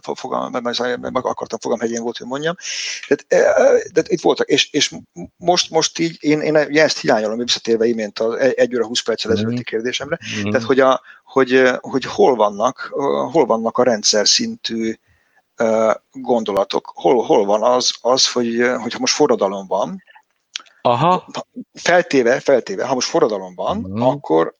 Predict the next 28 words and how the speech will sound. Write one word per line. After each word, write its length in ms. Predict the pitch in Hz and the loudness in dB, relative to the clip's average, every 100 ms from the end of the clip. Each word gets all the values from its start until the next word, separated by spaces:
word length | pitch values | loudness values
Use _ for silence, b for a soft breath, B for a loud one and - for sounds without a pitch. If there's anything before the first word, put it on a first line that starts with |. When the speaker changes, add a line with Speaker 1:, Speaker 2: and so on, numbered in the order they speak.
| _ | _
Speaker 1:
akkor 340 | - 135 - 175 | -2 -2 0 0
miért 400 | 175 120 104 - | 4 4 2 -6
zajlik 460 | 117 104 104 104 | -4 -2 -2 -4
ez 80 | 101 | -8
a 60 | 98 | -10
forradalom? 440 | - 104 113 127 | -8 -4 -2 -2
Mik 180 | 151 - | -2 -2
az 120 | 101 | -2
elképzelések? 840 | 101 90 - 90 95 95 95 - 113 | -2 -4 -6 -10 -8 -8 -8 -4 -4
Speaker 2:
Mhm. 100 | 127 B 170 B B B _ | -4 B -20 B B B _
Speaker 1:
Csupán 360 | - 151 160 151 | 0 2 2 0
a-, 160 | - 147 | 2 2
tehát 300 | 143 143 151 | 4 2 2
az 100 | 139 | 2
az 100 | 135 | 4
elképzelés, 720 | 139 - 143 147 143 143 - | 2 0 0 2 2 -2 -2
hogy 200 | 123 120 - | -4 -6 -8
ne 140 | - 139 | -4 2
legyen, 380 | 131 127 123 127 | 4 4 2 2
ne 120 | 120 | 0
legyen 280 | 117 120 120 | 2 2 2
rasszizmus 500 | 110 - 113 120 - | 2 0 -6 -6 -2
a 60 | |
Speaker 2:
Aha. 80 | 101 | 0
Speaker 1:
rendőrségen 600 | 110 127 131 - 107 104 | 2 2 0 -2 -6 -8
belül, 400 | 101 98 135 110 - | -6 -4 -4 -6 -6
ez, 320 | 117 113 110 | -4 -2 0
ö, 140 | 120 | 0